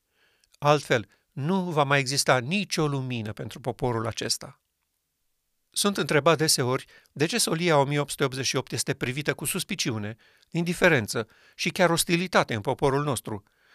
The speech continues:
dacă ea este începutul luminii îngerului, a cărui slavă va umple tot pământul. Răspunsul este că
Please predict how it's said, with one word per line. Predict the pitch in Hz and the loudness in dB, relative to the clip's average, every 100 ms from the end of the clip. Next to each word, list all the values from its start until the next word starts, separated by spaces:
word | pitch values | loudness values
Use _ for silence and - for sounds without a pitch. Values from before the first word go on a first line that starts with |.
| - | -20
dacă | - 135 131 | 0 0 2
ea | 131 165 | 2 4
este | 160 151 - 160 - _ | 4 2 2 -2 -4 _
începutul | - 147 139 - 185 175 180 | -4 0 0 2 0 0 0
luminii | 165 165 165 | 0 0 0
îngerului, | 160 151 127 120 110 110 - - | 0 0 0 -2 -2 -4 -8 -6
a | 135 | -2
cărui | 120 117 | 0 0
slavă | 120 135 147 147 139 | 0 2 4 4 2
va | 127 | 0
umple | 127 123 120 - | -2 -2 -2 -2
tot | - 180 - | -2 -2 0
pământul. | - 160 123 101 - - - _ _ _ _ _ _ _ _ _ - - _ | 0 0 0 -4 -8 -14 -14 _ _ _ _ _ _ _ _ _ -20 -20 _
Răspunsul | 135 - - 240 - 156 | 0 0 -2 -4 -2 -2
este | 147 - 147 | 0 0 0
că | 156 | -2